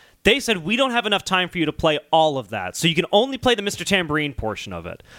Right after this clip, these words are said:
So William Shatner chose not to redo his performance of it, which maybe he shouldn't have felt obliged to. He is an artist.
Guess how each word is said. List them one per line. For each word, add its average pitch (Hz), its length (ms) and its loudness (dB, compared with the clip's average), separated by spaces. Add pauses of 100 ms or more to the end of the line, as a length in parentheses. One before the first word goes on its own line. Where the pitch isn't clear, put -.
(140)
So - 160 4
William 277 360 -2
Shatner 302 420 0
chose 233 300 0
not 269 360 -2
to 247 380 0 (400)
redo 240 580 0
his 208 120 -2
performance 254 560 0
of 156 100 2
it, 170 80 0
which - 180 -2
maybe 339 300 0
he 247 160 2
shouldn't 185 400 -2
have 165 140 -2
felt 139 160 0
obliged 127 540 0
to. 127 100 -2
He 127 180 -2
is - 100 -4
an 120 100 -8
artist. 139 500 0